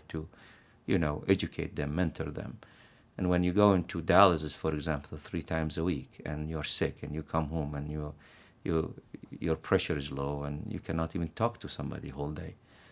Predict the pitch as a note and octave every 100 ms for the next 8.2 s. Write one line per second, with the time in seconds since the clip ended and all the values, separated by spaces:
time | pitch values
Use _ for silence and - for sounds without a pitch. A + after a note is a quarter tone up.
0 | - - - G2 G#2+ A2+ - G#2+ G2 F2+
1 | F2+ F2 F#2+ - F2 D#2+ - A2+ G#2 -
2 | - G#2+ - D2+ - D#2 - - - -
3 | - - F2+ D#2 D#2 G2 F2 F2+ E2 D#2+
4 | D#2 - E2+ D#2 D#2 - - E2 D#2+ D#2+
5 | - - - - C3+ F#2 D2+ D#2 D2 -
6 | D#2 D2+ D#2 E2 - D#2 D#2 D2+ D#2+ F#2+
7 | - - - - - - - - - -
8 | A#2